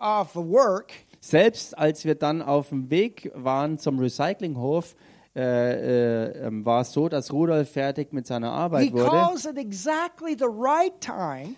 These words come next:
Speaker 2: Er ruft dann in dem absolut perfekten Moment
Speaker 1: to
Speaker 2: uns
Speaker 1: be
Speaker 2: an,
Speaker 1: exactly at the recycling place when we're unloading.
Speaker 2: äh, um dann wirklich auch dabei zu sein, als wir am Recyclinghof ankamen und den Karren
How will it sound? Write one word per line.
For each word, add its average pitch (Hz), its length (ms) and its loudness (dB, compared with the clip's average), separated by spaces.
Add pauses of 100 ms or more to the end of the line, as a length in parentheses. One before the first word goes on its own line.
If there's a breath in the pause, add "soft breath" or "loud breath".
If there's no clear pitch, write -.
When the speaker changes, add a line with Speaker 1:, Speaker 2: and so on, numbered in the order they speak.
(100)
Speaker 2:
Er 151 200 6
ruft 226 500 4
dann 202 260 0
in 170 160 -4
dem 156 180 2
absolut 190 760 0
perfekten 175 640 -4
Moment 156 520 -4
Speaker 1:
to - 80 2
Speaker 2:
uns 277 140 2
Speaker 1:
be 277 140 4
Speaker 2:
an, - 60 0
Speaker 1:
exactly 311 560 0
at - 80 -8
the 277 60 -4
recycling 254 600 -4
place 226 400 -4 (240)
when 285 180 -2
we're 294 220 4
unloading. 370 540 4 (340 loud breath)
Speaker 2:
äh, 156 180 8
um 175 440 2
dann 180 360 2
wirklich 208 460 2
auch 160 180 4
dabei 160 440 2
zu - 160 -10
sein, 165 320 0
als 170 260 -6
wir 175 220 2
am 156 100 0
Recyclinghof 156 800 0
ankamen 139 640 -4
und 123 360 -4
den 117 240 -4
Karren 127 480 -4